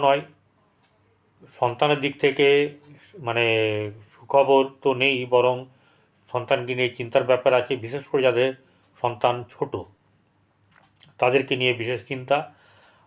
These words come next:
আর যদি বড় হয়ে থাকে তাদের সঙ্গে মনোমালিন্য, ঝামেলা, হ্যাঁ, এবার এরকম ব্যাপার কিন্তু হওয়ার সম্ভাবনা আছে। সাং-, সাংসারিক জীবনে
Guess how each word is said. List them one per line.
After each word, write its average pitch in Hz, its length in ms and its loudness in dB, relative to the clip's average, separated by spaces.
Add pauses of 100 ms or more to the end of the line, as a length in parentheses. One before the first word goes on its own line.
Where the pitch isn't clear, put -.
আর 113 220 4
যদি 117 180 -4
বড় 131 260 4
হয়ে 151 180 4
থাকে 160 240 2
তাদের 127 200 2
সঙ্গে 131 280 -6
মনোমালিন্য, 123 600 -2
ঝামেলা, 120 560 2 (560)
হ্যাঁ, 127 400 -2 (260)
এবার 127 220 0
এরকম 123 380 2
ব্যাপার 113 280 0
কিন্তু 117 340 -4
হওয়ার 110 180 0
সম্ভাবনা 113 580 -2
আছে। - 240 -6 (1300)
সাং-, 127 240 -2
সাংসারিক 135 480 -2
জীবনে 139 520 0